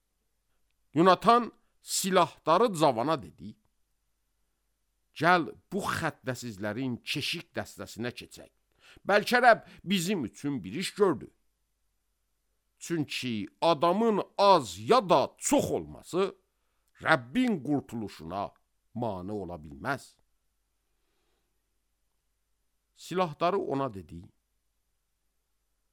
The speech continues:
"Ürəyində nə varsa et.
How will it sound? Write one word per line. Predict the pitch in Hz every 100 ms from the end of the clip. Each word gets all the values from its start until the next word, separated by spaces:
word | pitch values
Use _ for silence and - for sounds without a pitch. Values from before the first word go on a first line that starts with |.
| _ _ -
"Ürəyində | 165 185 202 196 175 208 208 180 -
nə | 120 147 151 127
varsa | 107 92 - 80
et. | 73 -